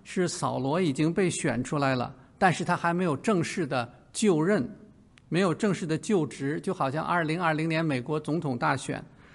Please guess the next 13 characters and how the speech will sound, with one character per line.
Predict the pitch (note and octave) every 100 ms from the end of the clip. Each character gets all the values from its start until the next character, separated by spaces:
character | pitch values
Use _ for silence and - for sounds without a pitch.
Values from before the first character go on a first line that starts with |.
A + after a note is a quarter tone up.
| - -
决 | - E3+ G#3
定 | B3+ G#3+
性 | - F#3+
的 | D3
投 | - D3+
票 | F#3 A3+ F3
日 | F#3 F#3
是 | D3+ E3
十 | D3 - D#3 F3+
一 | G#3+
月 | A3+ D#3
三 | - G#3 A#3
号， | A#3 F#3 - -